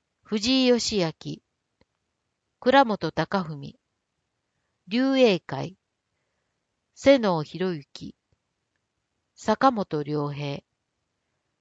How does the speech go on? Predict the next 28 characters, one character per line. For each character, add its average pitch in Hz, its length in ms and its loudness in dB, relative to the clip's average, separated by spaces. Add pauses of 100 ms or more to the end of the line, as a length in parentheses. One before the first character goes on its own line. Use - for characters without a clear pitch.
(140)
諸 247 220 0
派、 156 300 -6 (880)
日 277 160 -4
野 220 160 -2
津 - 180 -12
美 185 160 -8
智 - 220 -8
子、 - 260 -8 (920)
真 240 160 4
鍋 165 360 2
陽 165 320 -2
子。 - 220 -12 (1900)
議 202 220 2
案 226 320 2 (580)
第 220 400 4
五 175 180 0
十 240 260 -4
五 220 180 0
号。 151 320 -4 (1080)
令 247 260 8
和 165 160 2
三 208 340 0
年 185 240 -4
度、 139 220 -6 (200)
笠 247 360 2
岡 233 220 2
市 165 340 -6 (160)
一 185 180 -6